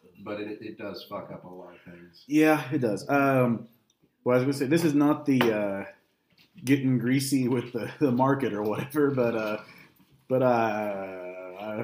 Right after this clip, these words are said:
Speaker 1: It just
Speaker 2: <laughs> I
Speaker 1: sounds like a Jordan Belfort podcast. Like, "Here's how you cheat penny stock."
Speaker 2: <laughs>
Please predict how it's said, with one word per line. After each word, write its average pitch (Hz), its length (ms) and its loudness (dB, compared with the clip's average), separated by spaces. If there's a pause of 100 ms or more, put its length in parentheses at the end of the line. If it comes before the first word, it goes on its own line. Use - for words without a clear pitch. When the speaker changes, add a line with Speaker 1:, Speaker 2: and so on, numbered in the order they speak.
Speaker 1:
It 117 40 -6
just 131 220 -6
Speaker 2:
<laughs> - 160 -6
I 135 60 0
Speaker 1:
sounds 147 360 -4
like - 140 -6
a 117 140 -6
Jordan 120 480 -8
Belfort 113 680 -8
podcast. - 720 -8
Like, - 160 -12 (400)
"Here's 220 240 0
how 185 80 4
you 170 380 2 (240)
cheat - 400 -4
penny 151 220 -2
stock." - 1300 2
Speaker 2:
<laughs> - 20 -20